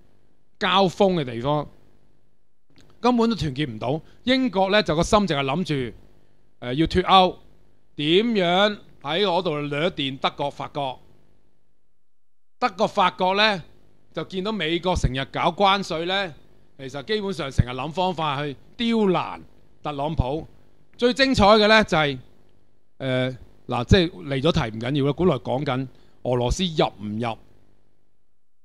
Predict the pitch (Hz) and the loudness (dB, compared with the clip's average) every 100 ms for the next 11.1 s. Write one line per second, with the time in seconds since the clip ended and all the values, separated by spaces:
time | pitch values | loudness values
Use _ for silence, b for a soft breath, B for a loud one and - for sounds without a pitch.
0 | - - - 185 196 175 185 - 139 117 | -20 -4 2 4 4 4 2 0 -2 -4
1 | 117 110 95 85 b b b 190 196 214 | -4 -8 -8 -14 b b b 2 4 6
2 | 226 208 233 233 202 180 190 190 143 143 | 6 6 4 4 4 6 6 4 2 2
3 | 147 143 135 127 110 b b b - - | 2 2 0 -2 -6 b b b -20 -8
4 | 190 185 190 185 - - - - - - | -2 2 2 0 -4 -20 -20 -20 -20 -20
5 | - 165 202 240 220 139 143 143 139 147 | -2 2 6 6 4 2 2 2 4 4
6 | 214 175 139 139 - - - - - - | 4 2 2 -2 -8 -20 -20 -20 -20 -20
7 | - - - - 233 240 233 220 226 262 | -20 -20 -12 4 6 8 8 6 8 8
8 | 262 214 165 175 180 170 151 147 143 147 | 8 8 8 8 6 4 4 2 0 0
9 | 139 190 175 - - - - - - - | 2 2 0 -12 -20 -20 -20 -20 -20 -20
10 | 131 131 127 180 165 147 185 180 139 95 | -8 -6 -2 2 2 2 2 2 -2 -8